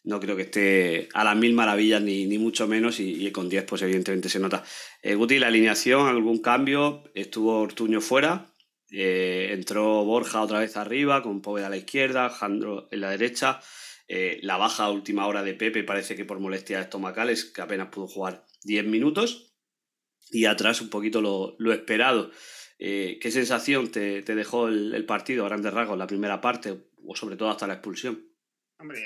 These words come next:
Speaker 2: en cuanto a la alineación inicial, eso de Mi-, Mikel Rico por Pepe, la verdad es que a mí como, como partido Mikel no, no me disgustó. Hasta el cambio, creo que fue el minuto sesenta y cinco, setenta la segunda parte, estuvo,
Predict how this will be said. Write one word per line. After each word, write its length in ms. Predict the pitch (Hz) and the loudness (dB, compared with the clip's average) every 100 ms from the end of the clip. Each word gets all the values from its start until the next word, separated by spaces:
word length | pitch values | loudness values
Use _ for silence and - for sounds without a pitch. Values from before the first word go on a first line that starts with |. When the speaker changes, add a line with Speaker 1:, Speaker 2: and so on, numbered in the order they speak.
| 92 92 | -10 -2
Speaker 2:
en 240 | 110 101 | 2 2
cuanto 220 | 107 101 | 2 0
a 20 | |
la 80 | 101 | 0
alineación 340 | 101 101 113 117 | -2 -2 0 2
inicial, 560 | 123 120 143 147 139 147 143 139 - - | 4 2 2 2 2 -2 -6 -8 -14 0
eso 280 | 117 - 117 | 4 4 6
de 80 | 113 | 6
Mi-, 180 | 113 104 | 6 6
Mikel 320 | 113 107 104 | 4 4 4
Rico 220 | 110 107 | 2 2
por 180 | 107 101 | 2 2
Pepe, 460 | 104 101 113 110 107 | 0 2 6 6 6
la 140 | 104 | 4
verdad 180 | 104 113 | 2 2
es 60 | |
que 100 | - | 4
a 80 | 117 | 4
mí 160 | 113 110 | 4 4
como, 500 | 113 110 107 98 - _ _ _ _ | 4 4 4 2 -2 _ _ _ _
como 200 | 110 110 | 2 4
partido 420 | 101 98 120 117 113 | 4 2 2 4 4
Mikel 320 | 113 110 107 | 4 2 -2
no, 120 | 104 95 90 85 | 0 2 4 2
no 120 | 101 | 2
me 100 | 104 | 4
disgustó. 520 | 101 95 92 - 147 | 4 2 -6 -10 -14
Hasta 220 | 147 - 98 | -12 0 2
el 140 | 90 | 2
cambio, 480 | 98 107 104 101 98 | 2 2 2 0 2
creo 200 | 101 95 | 4 4
que 80 | - | 4
fue 120 | 101 | 2
el 60 | |
minuto 260 | 98 98 98 | 2 2 0
sesenta 400 | 98 92 95 98 | -2 -2 0 0
y 20 | |
cinco, 260 | - 104 98 | 0 2 4
setenta 380 | 98 101 98 98 | 4 4 4 2
la 140 | 90 | 4
segunda 320 | 98 98 87 | 6 6 4
parte, 240 | 101 101 95 | 2 0 -2
estuvo, 420 | - 104 95 | -4 -8 -8